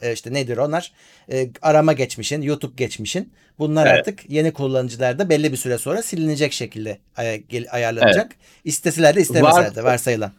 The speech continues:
Speaker 2: vars-, varsayılanı biraz daha tüketici yararına.
Speaker 1: Evet.
Speaker 2: Görünüşte. Görünüşte
Speaker 1: Öyle.
Speaker 2: ya da
Speaker 1: O,
Speaker 2: diyelim.
Speaker 1: on sekiz ay.
Speaker 2: Ee, evet, e, biraz daha tüketici yararına varsayılan ayarlar. Öyle olacakmış.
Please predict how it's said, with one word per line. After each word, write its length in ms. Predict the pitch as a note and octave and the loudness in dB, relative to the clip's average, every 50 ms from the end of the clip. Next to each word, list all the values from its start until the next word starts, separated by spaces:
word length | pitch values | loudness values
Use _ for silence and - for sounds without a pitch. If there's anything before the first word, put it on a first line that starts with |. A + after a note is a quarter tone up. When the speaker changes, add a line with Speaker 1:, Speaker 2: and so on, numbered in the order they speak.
| _ _ - | _ _ -4
Speaker 2:
vars-, 560 | A#2+ A#2 C#3 D3+ E3 F3+ F3+ F3 _ _ _ _ _ - | 0 4 6 6 6 6 4 2 _ _ _ _ _ -2
varsayılanı 1000 | A#2+ D3 D#3 D#3+ E3+ E3 - - D3+ C#3 C#3+ C3+ B2 B2+ D3+ G3+ - F#3+ F#3 G3 | 2 4 6 6 6 4 4 6 6 8 8 8 6 6 6 6 4 2 2 4
biraz 360 | G#3 G#3 F#3+ D#3+ C#3 B2+ B2+ | 4 6 8 6 6 4 4
daha 260 | C#3 D3 F#3 A3+ G#3 | 4 6 6 6 4
tüketici 540 | - G3 D#3 - D#3+ D3+ D#3 E3 C#3+ D#3 D3+ | 2 0 0 0 2 2 2 2 4 6 6
yararına. 540 | C#3+ B2+ A2+ G#2+ G2+ F#2 F#2 F#2 F2 D2+ - _ _ _ _ _ _ - | 8 8 8 8 6 4 4 0 -2 -2 -4 _ _ _ _ _ _ 4
Speaker 1:
Evet. 380 | E3 D3 B2 G#2 - - - - | 6 6 6 6 2 -4 -14 -8
Speaker 2:
Görünüşte. 540 | A#3 C#4+ F4 A3+ F3+ C#3+ B2 G#2+ - - _ - - _ _ _ _ _ - | -2 4 6 6 6 6 4 2 0 -2 _ -10 -18 _ _ _ _ _ 4
Görünüşte 500 | C3+ A2+ G#2+ F#2 - C3 - - - E2+ | 6 6 6 6 6 4 2 2 2 2
Speaker 1:
Öyle. 100 | D2 C2 | 2 2
Speaker 2:
ya 80 | - | 2
da 60 | - | 0
Speaker 1:
O, 260 | - E3 F3 F3+ F#3 - | 2 4 4 4 6 6
Speaker 2:
diyelim. 200 | D#3+ D#3+ D3+ B2 | 6 6 6 6
Speaker 1:
on 40 | |
sekiz 240 | - C3+ - B2 G#2 | 4 2 0 0 -2
ay. 120 | A2+ G2+ G2+ - _ _ _ _ _ - - A2 | -2 -4 -4 -8 _ _ _ _ _ 2 4 6
Speaker 2:
Ee, 20 | G#2+ G#2 G#2 G2+ G2+ - C3 - _ _ _ _ _ - | 6 6 6 4 2 -2 -8 -14 _ _ _ _ _ 2
evet, 360 | D3+ B2+ F#2+ E2 - - - - - | 4 4 4 4 0 -4 -18 -10 -4
e, 260 | - F2+ E2 C#2+ B1 A1 G1+ G1+ | -2 0 2 2 2 0 -2 -2
biraz 420 | - - D#3+ C#3+ B2+ A2 G2 F#2 G#2 | 0 4 6 6 6 6 4 2 0
daha 220 | A2 C#3 F3+ F#3 | 0 2 2 2
tüketici 560 | F#3 - D3 - C3+ A#2+ - C3 A#2+ - A#2+ | 2 0 0 2 2 2 2 0 0 4 4
yararına 480 | A2 G2+ G2 G2 F#2+ F#2+ A2+ D3 D#3 D3 | 6 6 6 6 4 4 4 2 2 4
varsayılan 580 | C3 A#2 A2 G#2+ - - G2+ F2+ G2+ D#3 F#3 F3+ | 4 4 4 2 2 2 4 4 4 4 4 4
ayarlar. 680 | D#3+ D3 C#3+ C3 B2 A2+ G2+ E2 - - - - _ _ _ _ _ _ _ _ _ _ _ _ _ - | 4 4 4 4 4 4 4 2 2 -2 -12 -18 _ _ _ _ _ _ _ _ _ _ _ _ _ 0
Öyle 260 | A#3+ D3+ B2 G#2 F2+ E2+ | 4 6 6 6 6 4
olacakmış. 640 | D2+ D2+ D#2 - E2 - _ - - - - - | 2 2 -2 -4 -10 -12 _ -14 -12 -12 -12 -14